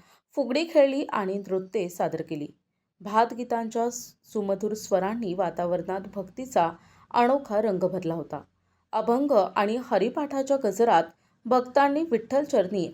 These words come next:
आपली अढळ निष्ठा अर्पण केली. सकाळची आरती, पूजा आणि हरिपाठानं दिवसाची भक्तिभावपूर्ण सुरुवात झाली. ज्ञानोबा, माऊली, तुकारामच्या जयघोषांनी मंदिराचा परिसर दुमदुमून गेला होता.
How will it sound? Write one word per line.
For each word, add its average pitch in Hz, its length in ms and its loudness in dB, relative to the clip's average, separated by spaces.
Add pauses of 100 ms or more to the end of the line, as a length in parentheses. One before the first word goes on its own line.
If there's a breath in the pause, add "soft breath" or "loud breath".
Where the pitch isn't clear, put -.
आपली 202 380 0 (100)
अढळ 214 300 2 (100)
निष्ठा 196 320 0 (100)
अर्पण 180 360 -4
केली. 151 220 -6 (580)
सकाळची 208 480 2 (100)
आरती, 196 420 -2
पूजा 196 440 -4
आणि 196 320 -4 (100)
हरिपाठानं 214 680 -2 (440 loud breath)
दिवसाची 269 720 -2
भक्तिभावपूर्ण 233 880 -4
सुरुवात 160 400 -4
झाली. 151 220 -8 (600 soft breath)
ज्ञानोबा, 294 540 2
माऊली, 208 440 -4
तुकारामच्या 185 680 -2
जयघोषांनी 180 920 -4
मंदिराचा 220 580 -2
परिसर 190 460 -4
दुमदुमून 165 480 -6
गेला 156 220 -4
होता. - 280 -10